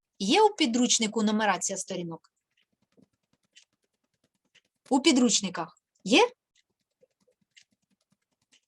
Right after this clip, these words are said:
Значить, її ж можна якось добавляти, правильно? От ми також навчимося її добавляти.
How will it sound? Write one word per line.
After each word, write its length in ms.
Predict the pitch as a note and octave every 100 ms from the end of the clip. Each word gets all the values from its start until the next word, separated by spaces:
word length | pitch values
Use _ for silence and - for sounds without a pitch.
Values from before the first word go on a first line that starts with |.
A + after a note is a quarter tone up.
| -
Значить, 340 | A3+ A#3+ C4+
її 220 | D4+ D4+ C4
ж 100 | B3+
можна 320 | C4+ G3+ A3+
якось 400 | A3+ A3+ G3+ F#3
добавляти, 640 | G3 G3+ G3 G#3 E4 - _ _ _
правильно? 480 | - G#3+ F4 F#4+ A#3 - _ _ _ _ _ _ - _ _ -
От 180 | C#4 F#4+
ми 100 | D4+
також 420 | B3+ A#3+ E4+ E4+
навчимося 560 | A#3+ G#3 A3+ C#4 D#4 B3
її 160 | A#3
добавляти. 600 | B3+ B3 A#3 F3 D#3 -